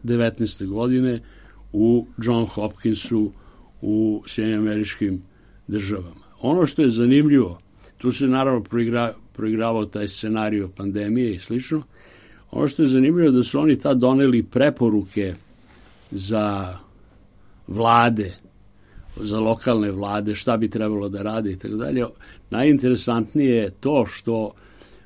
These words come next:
se tu naročito akcenat baca na kontrolu javnog prostora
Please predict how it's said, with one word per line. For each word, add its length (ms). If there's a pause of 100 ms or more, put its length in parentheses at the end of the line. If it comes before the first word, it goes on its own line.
(260)
se 220
tu 200
naročito 920 (260)
akcenat 560
baca 560
na 420 (1900)
kontrolu 920 (220)
javnog 580
prostora 720